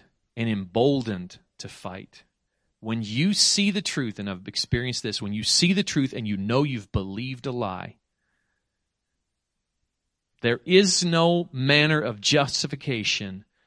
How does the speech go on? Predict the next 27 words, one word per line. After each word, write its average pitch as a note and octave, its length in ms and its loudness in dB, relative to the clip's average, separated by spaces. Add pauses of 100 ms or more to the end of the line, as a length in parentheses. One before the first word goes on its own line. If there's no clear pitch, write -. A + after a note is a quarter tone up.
(120)
that A2 120 -6
you G#2+ 160 -8
can A2+ 160 -6
use G2 600 -4 (320)
to G#2+ 100 -8
just - 200 -8
put F#2+ 140 -12
that F2+ 120 -10
away. F2 300 -14 (2000)
There, A#2+ 240 0
I A2+ 80 -6
mean, B2 140 0
you D3 140 4
can D#3 140 -2
try C#3 320 2
it. - 280 -6
Good B2+ 220 -2
luck. G#2 340 -8 (1400)
But A2 180 -2
the G2+ 100 -8
truth C3+ 340 -6
is G#2+ 100 -8
gonna G#2 160 -4
keep - 340 -12 (120)
opening G#2+ 560 -4
your A2 220 -10
eyes F#2 580 -8